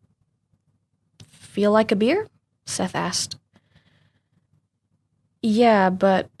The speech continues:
I want us to be on our game." Still, they had to pass the time somehow.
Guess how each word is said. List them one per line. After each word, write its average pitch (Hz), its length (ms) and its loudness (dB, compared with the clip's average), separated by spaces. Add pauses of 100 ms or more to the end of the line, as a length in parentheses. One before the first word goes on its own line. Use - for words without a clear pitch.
(140)
I 202 140 2
want 208 220 2
us 214 160 -2
to 220 80 -2
be 214 120 2
on 202 120 2
our 190 80 2
game." 175 440 -4 (1800)
Still, 196 540 -2
they 214 300 0 (420)
had 285 180 2
to - 80 -2
pass 220 360 -2
the 214 100 -4
time 202 300 0
somehow. 185 580 -2